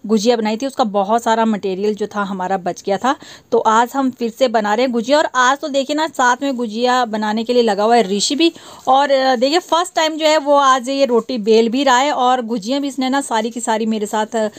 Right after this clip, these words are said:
भरी थी। तो जब ये रोटी बेलता था, तो मैं उनको जो है, अ, भर लेती थी, और जब मैं रोटी बेलती थी, तो फिर ये देखिए, ऋषि वो कर रहा है। तो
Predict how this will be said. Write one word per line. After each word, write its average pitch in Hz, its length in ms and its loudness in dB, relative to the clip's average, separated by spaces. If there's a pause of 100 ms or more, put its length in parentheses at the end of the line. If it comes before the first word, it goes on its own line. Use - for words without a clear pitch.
(260)
भरी 214 260 2
थी। 294 220 0 (320)
तो 208 220 4
जब 226 240 2
ये 226 600 2
रोटी 214 280 0
बेलता 226 280 2
था, 240 60 -4
तो 247 120 -2
मैं 220 260 0
उनको 233 260 0
जो 220 120 -2
है, 226 180 0
अ, 214 460 -6
भर 208 200 0
लेती 226 280 2
थी, 254 160 -2
और 202 300 2
जब 190 240 -2
मैं 202 260 0
रोटी 220 260 2
बेलती 185 280 -4
थी, 208 80 -6
तो 202 220 -2
फिर 196 340 0
ये 180 480 0
देखिए, 180 280 -2
ऋषि 180 300 -4
वो 180 120 -6
कर 165 140 -8
रहा 180 100 -2
है। 269 120 0 (500)
तो 302 340 4